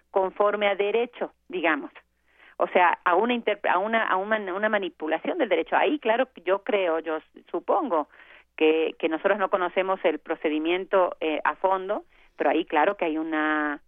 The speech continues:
una cantidad de responsabilidades que hay que de-, que hay que deslindar y que hay que, eso es, eso es hacer justicia. O sea, a-, hacer justicia no es, eh, eh, poner a estas mujeres en un estrado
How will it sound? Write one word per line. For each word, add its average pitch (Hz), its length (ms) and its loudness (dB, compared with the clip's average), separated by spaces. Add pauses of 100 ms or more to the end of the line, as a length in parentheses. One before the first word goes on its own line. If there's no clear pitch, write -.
una 156 800 -6
cantidad 160 440 2
de 202 100 0
responsabilidades 156 960 -2
que 160 100 -4
hay 147 100 -4
que 156 320 -2
de-, 160 320 -2
que 156 100 -4
hay 147 100 -2
que 202 120 -2
deslindar 160 720 0 (300)
y - 120 -6
que - 120 -2
hay 147 140 2
que, 156 280 0
eso 254 240 -2
es, 302 140 -4
eso 320 260 0
es 240 80 -2
hacer 160 220 -2
justicia. - 680 -4 (720)
O 170 60 -8
sea, 165 200 4
a-, 175 140 2
hacer - 280 0
justicia 214 440 0
no 190 140 2
es, 214 220 0 (340)
eh, 160 420 2 (560)
eh, 165 240 0
poner 175 280 2
a 196 40 2
estas 190 220 -2
mujeres 185 400 0
en 175 100 -2
un 180 100 -4
estrado 180 460 0